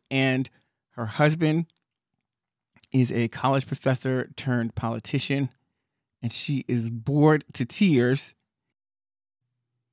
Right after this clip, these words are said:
Yep, bored to tears at home, disillusioned with her marriage, and decides that she's gonna launch her own business.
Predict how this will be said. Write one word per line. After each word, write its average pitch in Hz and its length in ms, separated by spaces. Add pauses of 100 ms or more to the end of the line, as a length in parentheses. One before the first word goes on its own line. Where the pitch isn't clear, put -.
(360)
Yep, 131 180 (220)
bored 156 320
to 208 100
tears 180 320
at 190 120
home, 135 520 (1300)
disillusioned 160 640
with 180 120
her 202 100
marriage, 123 560
and 117 100
decides 113 800 (540)
that 151 100
she's 208 240
gonna 139 160
launch 117 260
her 113 100 (140)
own 131 440 (320)
business. - 680